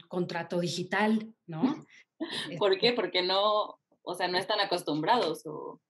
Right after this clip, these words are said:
Speaker 1: Claro, porque aquí mucha, o sea, nuestra, nuestra formación y nuestra tradición siempre ha sido justo de todo por escrito,
Speaker 2: Ya,
Speaker 1: eh,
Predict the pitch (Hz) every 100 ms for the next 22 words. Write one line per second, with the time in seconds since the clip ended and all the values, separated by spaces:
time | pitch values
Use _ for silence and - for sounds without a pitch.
0 | _ 214 254 294 - 170 170 170 - 208
1 | 214 202 214 185 208 190 175 - 185 180
2 | 185 180 175 175 170 185 180 - 170 -
3 | 185 180 170 165 196 185 190 240 262 180
4 | 175 165 160 - 170 160 180 175 208 202
5 | 165 - 175 175 196 - - 175 - 185
6 | 175 170 - _ 196 185 202 196 170 160
7 | - 196 190 180 175 202 220 _ - -
8 | 156 147 180 175